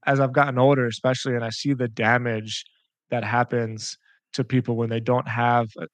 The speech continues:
like, a father figure especially, but if they don't have both parents in their lives, like, I'm so grateful that my parents were both there for me.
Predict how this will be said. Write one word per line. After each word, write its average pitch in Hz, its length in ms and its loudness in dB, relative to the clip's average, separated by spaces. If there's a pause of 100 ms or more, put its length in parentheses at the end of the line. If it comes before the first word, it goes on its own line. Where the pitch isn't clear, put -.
(140)
like, 156 180 -10
a 156 120 -6
father 131 320 4
figure 131 360 2
especially, 143 640 0
but 135 180 2
if 110 80 -2
they 117 100 -2
don't 120 200 -2
have 127 200 0
both 123 200 0
parents 123 340 -4
in 139 80 -4
their 135 120 0
lives, 135 320 2
like, 123 100 -4
I'm 127 260 -4
so 131 320 -2
grateful 123 560 -2 (520)
that 123 140 2
my 123 140 2
parents 123 640 -4 (140)
were 131 160 2
both 120 280 2
there 120 200 0
for 117 140 -12
me. 117 280 -10